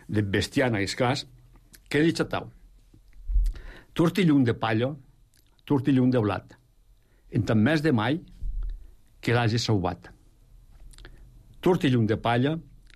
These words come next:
tortillum de blat. En tant mes de mai que l'hagi sauvat. Bé, tortillum ven de tortill. També és en, en diuen tortullum. Eh? Què vol dir tortillum o tortullum?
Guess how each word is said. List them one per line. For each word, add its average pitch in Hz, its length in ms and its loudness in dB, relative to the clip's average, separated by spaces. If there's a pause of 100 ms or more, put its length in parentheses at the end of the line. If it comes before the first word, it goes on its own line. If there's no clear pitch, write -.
(300)
tortillum 139 400 2
de 131 100 2
blat. 98 340 -2 (720)
En 107 140 2
tant 101 140 0
mes 135 220 2
de 143 80 2
mai 120 280 0 (720)
que 120 140 -2
l'hagi 120 240 0
sauvat. 90 400 -6 (640)
Bé, - 220 -2 (1500)
tortillum 135 600 0
ven 120 160 -2
de 104 100 -2
tortill. 98 440 -4 (320)
També 120 220 2 (120)
és 123 160 -4
en, 110 180 2 (140)
en 101 200 2
diuen 117 340 2
tortullum. 104 580 0 (720)
Eh? 123 140 0 (380)
Què 165 100 0
vol 151 140 4
dir 92 180 0
tortillum 107 600 2
o - 60 -2
tortullum? 90 440 2